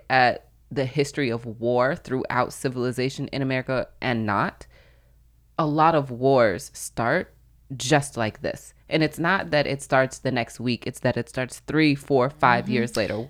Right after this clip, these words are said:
Speaker 2: Black people have always laughed through the pain. I see. I
Speaker 1: Yeah.
Speaker 2: think that's our natural defense mechanism, but obviously it's something much greater
Speaker 1: Yeah.
Speaker 2: at, at,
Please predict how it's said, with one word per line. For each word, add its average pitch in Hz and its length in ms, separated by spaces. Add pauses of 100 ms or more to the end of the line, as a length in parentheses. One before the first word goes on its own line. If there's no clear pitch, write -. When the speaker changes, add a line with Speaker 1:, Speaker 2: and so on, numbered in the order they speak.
Speaker 2:
Black 196 320
people 233 240
have 190 180
always 165 400
laughed 160 280
through 156 120
the 156 80
pain. - 380
I 156 100
see. 156 200
I 147 60
Speaker 1:
Yeah. 127 80
Speaker 2:
think 165 140
that's 147 220
our 147 100
natural 151 560
defense 147 440
mechanism, 143 580
but 143 180
obviously 151 460
it's 139 140
something 139 420
much 139 240
greater 143 540
Speaker 1:
Yeah. 123 320
Speaker 2:
at, 143 400
at, - 180